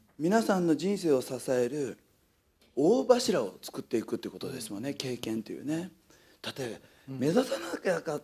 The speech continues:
Speaker 1: 目指さなかったら出会えない仲間っているのよ。
Speaker 2: はい。
Speaker 1: ぼーっとしてたら隣に座っててねとかないわけ。
Speaker 2: うん、うん。
Speaker 1: 目指さなかったらて-、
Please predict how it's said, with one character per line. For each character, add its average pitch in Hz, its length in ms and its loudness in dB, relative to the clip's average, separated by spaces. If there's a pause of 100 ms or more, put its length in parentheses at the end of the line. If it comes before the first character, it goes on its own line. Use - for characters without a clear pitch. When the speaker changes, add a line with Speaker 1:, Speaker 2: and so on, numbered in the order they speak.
(440)
Speaker 1:
目 180 120 -2
指 233 240 4
さ 240 220 2
な 240 140 0
か 208 160 -2
っ 175 40 -2
た 160 160 -4
ら 117 120 -4
出 147 200 0
会 175 120 6
え - 20 2
な 156 120 2
い 104 100 -6 (360)
仲 127 240 -2
間 127 100 0
っ 113 40 -8
て - 120 -8
い 101 80 -8
る 110 120 -6
の 107 100 -2
よ。 87 200 -6 (420)
Speaker 2:
は 110 240 -12
い。 101 40 -20 (760)
Speaker 1:
ぼ 123 500 4
ー - 20 -6
っ 135 40 -8
と 151 120 0
し 143 60 -2
て 147 120 0
た 147 120 -2
ら 139 100 2
隣 131 320 0
に 147 60 6
座 147 180 -2
っ 156 60 -2
て 170 120 0
て 147 140 2
ね 139 100 2
と 139 100 0
か 107 120 -2
な 110 120 0
い 107 60 0
わ 90 140 -4
け。 - 140 -2
Speaker 2:
う 131 60 -4
ん、 - 20 -4
う 131 40 -4
ん。 127 160 -2 (1300)
Speaker 1:
目 160 100 6
指 226 180 6
さ 262 120 2
な 285 140 2
か 285 140 2
っ 247 80 -4
た 262 100 -2
ら 247 180 2
て-、 - 480 0